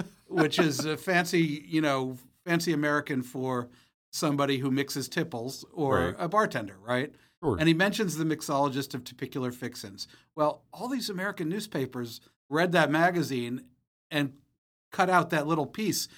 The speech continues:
Speaker 1: because everybody thought it was really funny. And
Speaker 2: Right.
Speaker 1: so at first it's really funny. It's like this ridiculous way of saying bartender. But you fast forward a couple generations and you're looking in the want ads and you see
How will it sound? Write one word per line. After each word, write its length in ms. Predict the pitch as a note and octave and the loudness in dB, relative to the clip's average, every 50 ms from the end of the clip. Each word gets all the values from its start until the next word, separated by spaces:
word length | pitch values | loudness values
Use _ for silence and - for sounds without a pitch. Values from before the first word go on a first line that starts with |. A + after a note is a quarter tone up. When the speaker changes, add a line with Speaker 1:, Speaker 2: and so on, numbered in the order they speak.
| - _ _ | -20 _ _
Speaker 1:
because 240 | - C#3+ E3+ E3 E3 | -4 -2 0 2 2
everybody 340 | F3 F3 G3 F#3 F3 E3+ | 4 4 2 2 2 0
thought 220 | E3 E3+ F3 D3+ D3 | 0 0 2 0 2
it 60 | D#3 | 0
was 160 | C#3+ C3 A#2+ | 0 -4 -2
really 180 | C#3 C3+ C3 B2+ | -2 -2 -2 -4
funny. 420 | B2 - C3 A#2+ A2 G#2+ G#2 - _ _ _ _ _ _ _ _ _ _ _ - - | -4 -6 -6 -6 -6 -8 -12 -16 _ _ _ _ _ _ _ _ _ _ _ -8 0
And 80 | F3 F3 | 2 2
Speaker 2:
Right. 80 | E3 | 4
Speaker 1:
so 160 | E3 G3+ F#3+ | 4 4 2
at 100 | F3 E3+ | 0 0
first 280 | E3+ - C4+ C#4+ - - | -2 -2 -2 -2 -2 -2
it's 160 | G3+ E3+ - | -4 -4 -2
really 220 | D#3 D#3+ E3 E3 D3+ | -2 0 0 0 0
funny. 340 | - - D3+ C3+ B2+ A#2+ | 0 -2 -2 0 -2 -2
It's 160 | A2 A2 - - | -6 -8 -6 -6
like 160 | C#3+ C3 - | -6 -4 -4
this 160 | D3+ C3+ A#2 | -6 -6 -4
ridiculous 580 | C3 C#3 B2+ - E3 E3 E3+ F3 D3+ D3 C#3+ - | -4 -4 -4 -4 -4 -4 -2 -4 -4 -4 -4 -4
way 160 | C#3+ B2+ B2+ | -4 -2 -2
of 80 | B2+ B2 | -4 -4
saying 260 | - - B2 A#2+ A#2+ | -6 -6 -6 -6 -6
bartender. 600 | A2+ B2 A#2+ B2 B2 - B2+ A2+ G#2 F#2+ - - _ _ _ _ _ _ _ _ _ _ _ | -4 -4 -4 -4 -4 -8 -10 -10 -12 -14 -18 -20 _ _ _ _ _ _ _ _ _ _ _
But 240 | - E3 E3 E3 - | -8 -8 -8 -8 -8
you 100 | G3+ F#3+ | -8 -8
fast 340 | E3+ - A3 A3 A#3+ - - | -6 -6 -6 -6 -6 -6 -6
forward 360 | - G#3 A3 A#3+ A#3+ A3+ G3+ | -4 0 0 2 2 2 0
a 40 | F#3+ | -2
couple 280 | - - D#3+ - D#3 C#3+ | 0 -2 -2 -2 -4 -6
generations 760 | - D3 C3+ C3+ C3+ B2+ A#2+ B2 B2 B2 - C#3+ C3 C3 - - - _ _ _ - | -4 -2 -2 -2 -2 -2 -2 -4 -4 -4 -4 -6 -6 -6 -10 -14 -20 _ _ _ -8
and 100 | - C#3+ | -4 0
you're 120 | D#3 D#3+ E3 | 0 2 2
looking 300 | F3 G3+ G#3 - A3 F#3 | 2 0 0 -2 0 0
in 80 | E3 | 0
the 80 | C#3+ C#3+ | 0 0
want 360 | C3 C3 D#3 F#3+ - B3 - | 0 0 0 0 0 0 -2
ads 480 | D3 B2 A#2 A2+ A#2 B2 C3 C3 - - _ _ _ _ _ - | -4 -4 -4 -4 -6 -6 -8 -10 -12 -14 _ _ _ _ _ -6
and 120 | C#3+ C#3+ | -4 -2
you 80 | D3+ D3+ | -2 -2
see 460 | - - - E3 D#3+ D3+ D3+ D3 C#3+ | -2 -2 0 0 0 0 0 -2 -4